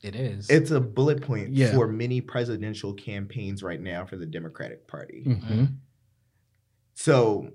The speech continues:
Speaker 2: the
Speaker 3: Mm-hmm.
Speaker 2: fact that it's a point means that it's a problem.
Speaker 3: It's,
Speaker 1: Yeah.
Speaker 3: yep. Yep.
Speaker 2: So that's why you gotta break it down a little further in terms of, okay, well, then go to your library. Well, what if their neighborhood is not the safest place to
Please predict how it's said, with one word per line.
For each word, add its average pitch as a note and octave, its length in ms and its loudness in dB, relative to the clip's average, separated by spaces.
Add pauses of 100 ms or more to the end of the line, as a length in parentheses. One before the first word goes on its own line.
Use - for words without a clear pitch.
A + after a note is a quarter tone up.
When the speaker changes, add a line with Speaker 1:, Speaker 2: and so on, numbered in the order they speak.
(140)
Speaker 2:
the B2 120 4
Speaker 3:
Mm-hmm. C3 80 6
Speaker 2:
fact D3+ 220 6
that A#2+ 140 2
it's A#2 140 0
a F#2+ 60 -2
point C3+ 440 -2 (600)
means A2 200 -6
that F2+ 100 -6
it's F2+ 140 -12
a F#2+ 40 -12
problem. - 520 -12
Speaker 3:
It's, G2 240 -6
Speaker 1:
Yeah. A#2 100 -10
Speaker 3:
yep. E2+ 200 -4 (840)
Yep. F#2+ 180 -4 (380)
Speaker 2:
So B2 580 2 (180)
that's C3+ 280 4
why C3 100 6
you B2 140 0
gotta A2+ 200 2
break A2+ 220 -4
it G#2+ 80 -6
down A#2 180 -2
a A2+ 60 -4
little G#2+ 180 -2
further C#3 480 0
in B2+ 180 -2
terms B2+ 260 -2
of, B2+ 140 -2
okay, D3+ 240 -4
well, D3 140 -4
then C#3 180 -2
go C#3+ 140 -2
to C#3+ 120 -8
your C#3 100 -2
library. C3+ 380 -2
Well, C3+ 140 -4
what F3 120 -2
if F#3+ 140 -6
their F3 100 -4
neighborhood D#3+ 460 -2
is C#3 120 -4
not C#3+ 220 -4
the B2+ 60 -6
safest C3+ 380 -4
place A#2 200 -6
to - 80 -14